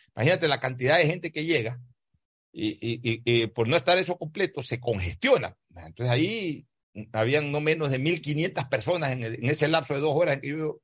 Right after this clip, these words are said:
eh, intenté entrar a los Estados Unidos. Finalmente entré cuando ya me tocó mi turno, pero por lo menos habían mil quinientas personas. Y era una locura, y, y es una cancha de fútbol, pues ahí es la, la, la, la zona de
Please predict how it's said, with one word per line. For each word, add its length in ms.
eh, 180
intenté 360
entrar 200
a 60
los 100
Estados 220
Unidos. 180
Finalmente 400
entré 240
cuando 220
ya 80
me 100
tocó 240
mi 120
turno, 360
pero 160
por 120
lo 60
menos 200
habían 240
mil 160
quinientas 360
personas. 400
Y 120
era 100
una 160
locura, 480
y, 300
y 240
es 80
una 200
cancha 260
de 40
fútbol, 340
pues 180
ahí 100
es 160
la, 160
la, 180
la, 380
la 100
zona 300
de 360